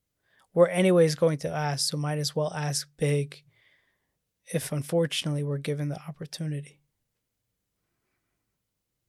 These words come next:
You see, we're seeing this all wrong.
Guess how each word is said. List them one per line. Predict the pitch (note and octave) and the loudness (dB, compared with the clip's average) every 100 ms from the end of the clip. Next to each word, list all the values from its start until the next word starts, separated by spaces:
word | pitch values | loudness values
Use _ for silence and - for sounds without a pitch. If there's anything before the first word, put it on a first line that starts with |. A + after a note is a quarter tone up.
| _ _ _ _ _ _ _ - | _ _ _ _ _ _ _ -4
You | D#3+ | -2
see, | F3+ | 0
we're | E3+ | 2
seeing | - G3 G3+ | 2 2 2
this | F3 - | 0 0
all | F3 D#3+ | 0 0
wrong. | D#3 F#3 G3 E3+ | 0 -2 -2 -10